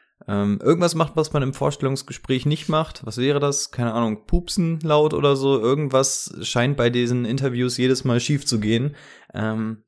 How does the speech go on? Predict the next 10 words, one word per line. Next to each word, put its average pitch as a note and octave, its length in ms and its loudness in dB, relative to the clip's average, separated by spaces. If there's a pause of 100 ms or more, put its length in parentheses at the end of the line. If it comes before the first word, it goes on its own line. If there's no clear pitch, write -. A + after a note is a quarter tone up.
(120)
dass - 260 -4
der A#2 200 2
nie C#3 300 0
genommen A#2 400 -2
wird. F2 280 -10
Also G2 440 -4 (220)
Chiefs-Fans A#2 880 -6
werden G2+ 240 -4
aufjubeln, C#3 720 -6
aber, G2+ 540 -8